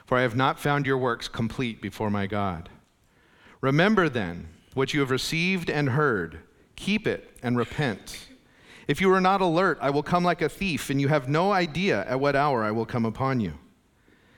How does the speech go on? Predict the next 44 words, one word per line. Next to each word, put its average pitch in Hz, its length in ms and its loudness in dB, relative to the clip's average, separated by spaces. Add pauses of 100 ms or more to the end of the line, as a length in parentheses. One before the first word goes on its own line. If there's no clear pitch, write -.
But - 160 -4
you 185 80 4
have 247 140 4
a 202 60 4
few 233 320 -2
people 107 400 -2
in 92 80 0
Sardis 92 420 -4
who 131 80 -2
have 110 140 0
not 139 260 2
defiled 98 400 -2
their 90 140 -6
clothes, 87 560 -10 (400)
and 127 140 0
they 151 140 4
will 135 180 0
walk 127 260 0
with 123 160 -6
me 117 100 0
in 104 140 0
white, 95 480 -6
because 101 320 -4
they 104 100 0
are 92 100 -2
worthy. 90 460 -4 (1000)
In 143 120 0
the 143 100 4
same 151 340 2
way, 127 340 0 (340)
the 135 80 -2
one 147 160 4
who 147 120 2
conquers 147 480 0
will 127 120 -2
be 120 100 -4
dressed 120 340 -2
in 113 100 -2
white 113 240 -2
clothes, 120 600 -6 (800)
and 120 100 0
I 127 80 4
will 113 140 0
never 110 580 0